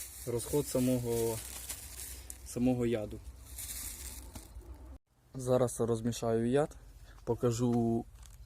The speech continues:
ну, покруплю помідори сам, а далі вже покажу на картоплі, як він розприскує на ось цій одній форсунці, бо там є двойна,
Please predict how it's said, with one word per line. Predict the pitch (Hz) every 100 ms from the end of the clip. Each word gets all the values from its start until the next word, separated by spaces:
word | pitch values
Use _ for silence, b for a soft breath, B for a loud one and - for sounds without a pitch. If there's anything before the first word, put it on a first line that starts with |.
| - - -
ну, | 131 120
покруплю | 120 127 117 123
помідори | 120 120 135 175 147
сам, | - 110 107 - B B B B -
а | 120
далі | 113 139 131 131
вже | 117 120
покажу | - - 120 120
на | 117
картоплі, | 120 113 135 131 113
як | 110 113 -
він | 113 107 110
розприскує | 110 - 127 131 - 110 107
на | 107 113 110 107 B B B
ось | - 113
цій | - 127 123
одній | 110 117
форсунці, | 113 117 - 117 107 -
бо | 107 113
там | 120 120
є | 120
двойна, | 113 127 160 190